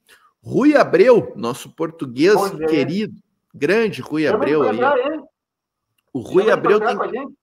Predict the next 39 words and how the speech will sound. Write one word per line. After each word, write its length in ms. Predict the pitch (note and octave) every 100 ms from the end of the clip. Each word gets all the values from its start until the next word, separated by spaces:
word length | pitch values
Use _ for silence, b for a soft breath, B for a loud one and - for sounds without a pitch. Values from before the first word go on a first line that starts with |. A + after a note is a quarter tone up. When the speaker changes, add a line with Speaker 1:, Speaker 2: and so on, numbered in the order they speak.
| _ _ _ _ -
Speaker 1:
Rui 200 | F3+ G#3+
Abreu 300 | G3 F3 A3
tem 180 | A3 A3
que 140 | A#3
entrar 340 | A3 G3+ G#3
conosco 520 | B3 G3+ F#3+ A3 A3 F#3
um 100 | D3
dia, 300 | D#3 G#3 D3+
né? 160 | B2+
Hoje 320 | C3+ G#3+ A3
já 120 | A#3+ A#3+
tá 160 | A#3+
mais 220 | B3 A#3+
meio 220 | A3 A3 G#3+
tarde, 440 | - A3 G#3+ C3
Celso. 320 | - F#2+ - A#2+
Não 160 | A2
vou 120 | C#3+
nem 160 | F#3+ G#3
mandar 380 | A#3+ A3 F3+ G3+
o 80 | G3
link 320 | E3+ F#3+ -
pra 180 | D#3 D3
ele 260 | E3 F3+
aí, 100 | E3
que 80 | E3+
Speaker 2:
Ah. 40 |
Speaker 1:
nós 280 | F3 E3 C3+
vamos 200 | D3+ E3
ficar 220 | - D#3+
mais 260 | E3 D3 D#3+
uns 160 | D#3 A2
dez 320 | B2+ D3 E3
minutos 460 | C3+ A#2+ D#3 E3+
aqui 180 | A#2 -
repercutindo 840 | C3+ C3 B2+ - B2 - C3+ D#3 E3+
e 40 |
já 140 | D3
vamos. 380 | C3+ C#3 D3 B2